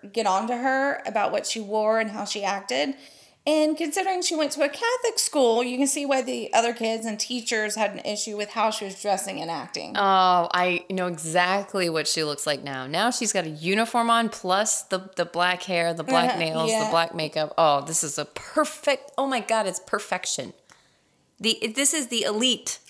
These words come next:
Speaker 2: of gothness.
Speaker 1: I know she had Doc Martens on with that Catholic
Speaker 2: Ab-
Speaker 1: school skirt.
Speaker 2: Absolutely she did.
Speaker 1: One hundred percent.
Speaker 2: Yep.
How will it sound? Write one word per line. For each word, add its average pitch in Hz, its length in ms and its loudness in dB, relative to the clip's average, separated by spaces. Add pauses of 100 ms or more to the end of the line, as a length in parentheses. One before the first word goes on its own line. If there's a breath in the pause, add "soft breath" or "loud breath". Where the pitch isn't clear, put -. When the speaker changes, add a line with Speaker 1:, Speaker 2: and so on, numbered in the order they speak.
(320 loud breath)
Speaker 2:
of 185 160 2
gothness. 147 600 -2
Speaker 1:
I 262 100 4
know 262 180 4
she 320 180 0
had 285 120 0
Doc 226 300 2
Martens 220 340 2
on 226 240 2
with 214 140 -4
that - 220 0
Catholic 208 320 0
Speaker 2:
Ab- 208 40 2
Speaker 1:
school 240 300 2
skirt. 254 460 0
Speaker 2:
Absolutely 427 1160 0
she 185 200 0
did. 147 100 0
Speaker 1:
One 311 140 6
hundred 302 220 2
percent. 233 600 0
Speaker 2:
Yep. 247 180 2